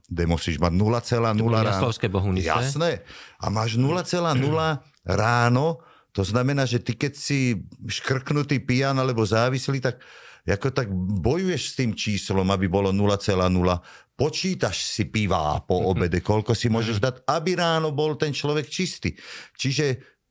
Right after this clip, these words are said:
Speaker 1: týmto som si všetkým prešiel vtedy. Aj sa mi podarilo založiť si rodinu, aj sa mi narodili vtedy dvaja krásni synovia, ktorých milujem, takisto ako toho tretého, čo sa mi narodil teraz pred dva a pol rokom.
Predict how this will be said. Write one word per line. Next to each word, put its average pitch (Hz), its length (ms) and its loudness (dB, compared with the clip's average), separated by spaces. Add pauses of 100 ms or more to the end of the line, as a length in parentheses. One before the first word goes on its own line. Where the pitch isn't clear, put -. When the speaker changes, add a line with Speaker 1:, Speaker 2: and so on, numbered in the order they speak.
(420)
Speaker 1:
týmto 151 360 0
som 156 200 -2
si 147 140 -2
všetkým 131 540 -2
prešiel 107 480 2
vtedy. 113 680 0 (960)
Aj 104 260 2
sa 117 300 -2
mi 147 160 -2
podarilo 160 480 0
založiť 151 600 0
si - 140 -6
rodinu, 135 540 0 (380)
aj 104 240 0
sa - 100 -2
mi 135 140 0
narodili 127 480 2
vtedy 101 560 -2
dvaja 92 560 0
krásni 92 480 0
synovia, 131 480 0
ktorých 98 340 0
milujem, 123 380 2
takisto 110 400 0
ako 101 160 0
toho 92 220 2
tretého, 98 420 0
čo - 160 -8
sa 90 80 -4
mi 90 100 2
narodil 82 360 2
teraz 82 280 0
pred 76 220 -4
dva 76 180 2
a 73 60 0
pol 76 180 0
rokom. - 300 -6